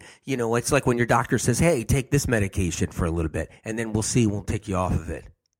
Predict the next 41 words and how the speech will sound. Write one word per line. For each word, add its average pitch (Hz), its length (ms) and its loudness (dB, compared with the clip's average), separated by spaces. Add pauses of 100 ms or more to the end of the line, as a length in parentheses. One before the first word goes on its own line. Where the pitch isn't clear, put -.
It 113 80 -6
doesn't 123 220 0
mean 123 140 0
that 110 140 2
doctor 107 320 2
is - 80 -2
so 107 200 2
pro-medication 110 960 0
or 87 180 -6
whatever. 110 440 0
It 92 60 -8
doesn't 104 220 -6
mean 104 180 -10
whatever. 113 420 -2
It's - 160 -8
just - 200 -2
what's 120 220 -4
right 113 180 -4
for - 120 -2
the 98 80 -6
moment 101 300 -4
the - 40 -14
doctor 85 400 -6
believes. 151 600 -2 (1700)
And 139 100 -2
in 131 80 -2
the 127 80 -2
case 143 300 0
of 127 60 -8
endometriosis, 110 1160 0
what 117 140 0
Spirit 123 360 2
believes 104 380 -2
is 87 140 -6
you 101 100 -2
really, 117 560 -4 (460)
really 107 420 0
need 101 380 -4
to 101 40 -2
be 92 140 -4
plant-based. 85 880 -4